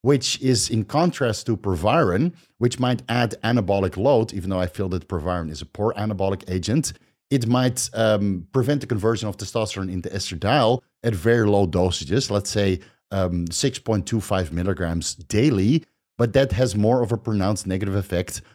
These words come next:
on your lipids. So in this context, if you want to push boundaries, five milligrams sublingual testosterone,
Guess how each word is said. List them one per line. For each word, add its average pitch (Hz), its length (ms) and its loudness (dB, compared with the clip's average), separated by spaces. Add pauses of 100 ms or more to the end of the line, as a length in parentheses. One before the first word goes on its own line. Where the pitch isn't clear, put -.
(240)
on 107 120 0
your 110 140 4
lipids. 156 380 2
So 110 100 0
in 127 120 4
this 175 180 2
context, 165 540 0
if 127 120 -6
you 143 60 -2
want 139 100 -2
to 127 60 -8
push 127 160 -2
boundaries, 131 500 0
five 127 280 -2
milligrams 117 460 -2
sublingual 104 380 -4
testosterone, 131 720 -2